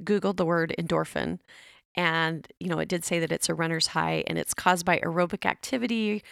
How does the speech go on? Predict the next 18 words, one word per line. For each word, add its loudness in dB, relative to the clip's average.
or -6
laughter, 2
and 0
it's -2
a 4
natural 2
morphine 0
that's -4
produced 0
in -2
the -2
body. 0
So 4
it 0
makes -2
us 0
feel 0
good. -2